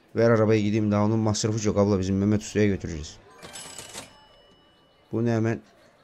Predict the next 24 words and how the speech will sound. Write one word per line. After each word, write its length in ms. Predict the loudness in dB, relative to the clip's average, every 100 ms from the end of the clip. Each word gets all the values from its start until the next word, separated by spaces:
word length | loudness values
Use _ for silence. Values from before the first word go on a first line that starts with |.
| _ _ _ _ _ _ _ _ -4
tamirhane 600 | -2 0 0 0 0 0
bire 140 | 0
çekelim 420 | 0 -2 0 0
abi. 180 | -2 -2
Başka 280 | -2 0 0
var 120 | 0
mı 120 | 2
beyler? 320 | 0 0 -2
Lüks 220 | -4 -4 -4
araba. 280 | -4 -6 -10 -18 -20 -20 -20 -20 -20 -20 -20 -18 -6
Lüks 300 | -4 -2 0
araba 200 | 2 2
yok 140 | 0
mu 100 | -2
beyler? 280 | -2 -2 -6 -16 -20 _ -20 -20 -20 -20 _ _ -20 _ _ _ -20 _ _ _ _ -4
Lüks 220 | -2 0
araba 180 | 0 0
yok 160 | -2
arkadaşlar 540 | -4 -4 -6 -6 -6 -8
bugün 240 | -8 -8
burada. 280 | -6 -6 -6 -8 _ _ -20 _ _ _ -20 _ _ _ _ _ _ _ _ _ _ _ _ _ _ -4
Hemen 220 | -2 -2
şuradan 380 | -4 -4 -4 -2
gidelim. 320 | 0 -2